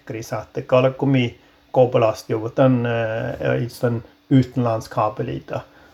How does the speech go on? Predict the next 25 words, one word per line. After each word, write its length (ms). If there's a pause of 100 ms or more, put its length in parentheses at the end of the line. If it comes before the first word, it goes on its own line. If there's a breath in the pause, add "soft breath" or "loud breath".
Ma, 140
ma 180
nyt 160
lulli 340
Norge 300
tjala. 280
Jos 360 (320 loud breath)
lehk 460
tien 300 (280)
connection, 680
itse 220
tän 300
lulli 320
Norge 240
stavvi 440
Norge. 440 (800 soft breath)
Täällä 200
on 80
nu, 220
att, 300
eh, 300 (500)
täppäkorung 640
hatti 540
talen. 400 (540 soft breath)
Ja 340